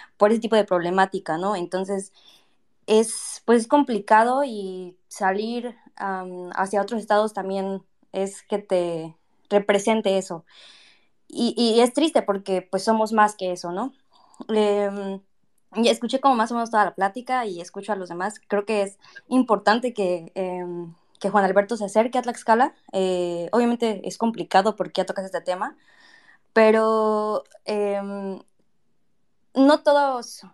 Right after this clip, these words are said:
o todas las, las zonas es así, ¿no? Obviamente es complicado que,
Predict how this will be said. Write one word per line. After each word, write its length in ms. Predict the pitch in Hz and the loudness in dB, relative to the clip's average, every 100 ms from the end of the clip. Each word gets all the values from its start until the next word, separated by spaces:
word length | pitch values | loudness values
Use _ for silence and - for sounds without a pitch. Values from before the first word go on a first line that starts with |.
| _ | _
o 200 | - 196 | -8 -8
todas 240 | 196 233 240 | -4 -2 -2
las, 360 | 196 - - - | -6 -12 -18 -10
las 180 | 196 - | -8 -6
zonas 380 | 240 220 196 - | -8 -8 -10 -14
es 140 | 190 | -14
así, 240 | 175 196 | -8 -6
¿no? 300 | 180 190 294 - - - - | -2 0 -2 -4 -18 -20 -4
Obviamente 680 | - 226 226 214 214 214 196 | 2 4 4 0 0 0 0
es 140 | 196 - | -2 -2
complicado 600 | 233 202 165 190 196 196 | -4 -4 0 2 2 -2
que, 480 | 175 165 165 160 | -6 -4 -6 -8